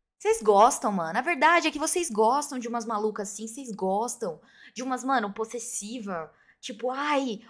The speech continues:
olha, você tá com essa aqui, vai, dá um follow nessa vaca, nessa outra." Vocês adoram essas malucas, mano.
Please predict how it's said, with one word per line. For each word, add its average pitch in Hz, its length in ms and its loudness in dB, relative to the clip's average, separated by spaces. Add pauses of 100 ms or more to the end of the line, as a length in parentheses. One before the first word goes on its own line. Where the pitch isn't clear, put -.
olha, 285 220 -6
você 269 140 -10
tá 320 100 -8
com - 140 -4
essa 311 180 -2
aqui, 254 560 -6 (260)
vai, 269 300 -8
dá 269 100 -4
um 294 100 -10
follow 254 380 4
nessa 233 200 -8
vaca, 233 500 -4
nessa 247 260 -10
outra." 247 460 0
Vocês 247 280 -12
adoram 214 500 2
essas 185 220 -16
malucas, 170 500 -16
mano. 160 240 -20